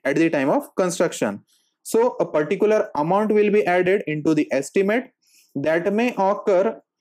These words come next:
and that is uncertain. This word is important. We do not know, or we don't know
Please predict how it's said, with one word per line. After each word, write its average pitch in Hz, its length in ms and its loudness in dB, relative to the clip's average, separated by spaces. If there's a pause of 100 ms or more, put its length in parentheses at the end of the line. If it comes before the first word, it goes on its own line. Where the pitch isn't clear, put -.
(160)
and 170 200 -2
that 175 180 0
is 233 160 -2 (160)
uncertain. 165 800 0 (180)
This 185 220 0
word 196 220 2
is 175 100 0
important. 120 560 -2 (320)
We 202 320 0 (140)
do 143 160 2
not 208 340 0
know, 170 360 0
or 135 140 0
we 156 140 2
don't 196 300 2
know 180 400 0